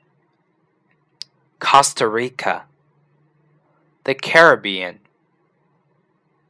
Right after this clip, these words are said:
Puerto Rico. South America. Peru.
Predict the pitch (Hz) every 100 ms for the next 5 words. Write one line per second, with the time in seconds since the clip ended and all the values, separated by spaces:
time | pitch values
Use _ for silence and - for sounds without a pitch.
0 | _ _ _ - - 139 139 113 117 120
1 | - 95 87 - _ _ _ _ _ _
2 | _ _ _ _ _ _ _ _ _ _
3 | _ _ _ _ _ - 160 160 156 120
4 | 120 120 107 - 95 87 _ _ _ _
5 | _ _ _ _ _ _ - - 107 127
6 | 113 92